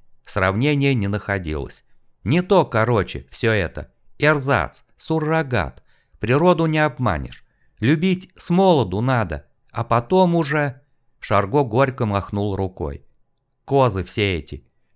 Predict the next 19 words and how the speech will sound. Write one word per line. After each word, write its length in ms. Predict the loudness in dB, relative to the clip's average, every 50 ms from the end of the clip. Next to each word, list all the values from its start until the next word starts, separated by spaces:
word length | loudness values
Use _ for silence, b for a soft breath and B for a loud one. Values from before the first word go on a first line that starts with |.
| -16 -8
Могу 400 | -2 0 0 2 2 2 0 0
купить 420 | 2 0 -2 -2 -2 -6 -6 -6 -4
козу, 640 | -2 -2 -2 0 0 0 0 0 0 -4 _ _ _ -4
но 180 | 0 0 0
не 180 | 2 0 -2 -2
имею 320 | 0 0 0 2 0 0
желания. 680 | 0 -2 -4 -2 -2 -2 -4 -4 -6 -8 -8 -10 -12 -14 _ _ -12
Да, 520 | -6 -6 -4 -4 -2 -2 -2 -2 -4 -6 _ _ _ _ -10
во-во, 640 | -4 0 2 4 4 4 2 -2 -4 -4 -8 _ _ -20 _ -4
козу». 560 | 0 0 2 2 0 -2 -4 -4 -6 -8 _ _ _ _ _ _ _ _ _ _ _ _ _ -4
Тогда 400 | -4 -2 -2 0 0 2 2 2
в 40 | 2
юности 640 | 2 2 4 4 2 2 0 -2 -2 -2 -2 -2 -4
были 260 | -4 -2 -2 0 0
сплошь 420 | -2 -4 -4 0 2 2 2 0 0
прекрасные 720 | -4 -4 -4 -2 -2 0 0 0 -2 -2 -2 0 0 0
дамы, 540 | 0 2 2 2 2 2 0 0 -2 -2 0
Офелии, 720 | 0 -2 -2 -2 -2 0 2 2 2 0 0 -4 -4 -6 -6 -2
Ундиды, 680 | -2 0 0 -2 0 0 0 0 0 -2 -4 -6 B